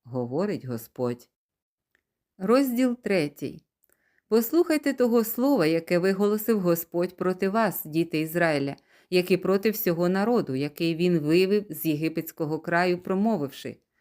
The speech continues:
З усіх племен землі лише вас одних я визнав своїми. Через те й каратиму вас за всі ваші провини. Хіба підуть двоє разом, якщо вони не домовилися?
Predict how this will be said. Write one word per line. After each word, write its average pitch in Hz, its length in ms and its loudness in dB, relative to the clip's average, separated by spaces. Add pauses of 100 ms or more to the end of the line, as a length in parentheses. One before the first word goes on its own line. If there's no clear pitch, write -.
(280)
З 165 160 4
усіх 311 340 2
племен 254 400 2
землі 220 420 2
лише 220 320 0
вас 214 280 -2
одних 196 420 -2
я 147 80 -2
визнав 151 400 -2
своїми. 143 500 -2 (440)
Через 196 320 6
те 226 200 2
й 220 40 2
каратиму 214 640 0
вас 175 240 2
за 165 120 -2
всі 175 280 -2
ваші 165 360 -2
провини. 185 560 -2 (360)
Хіба 214 320 4
підуть 262 420 0
двоє 208 400 4
разом, 190 540 0
якщо 175 540 -4
вони 185 260 0
не 202 140 0
домовилися? 160 840 0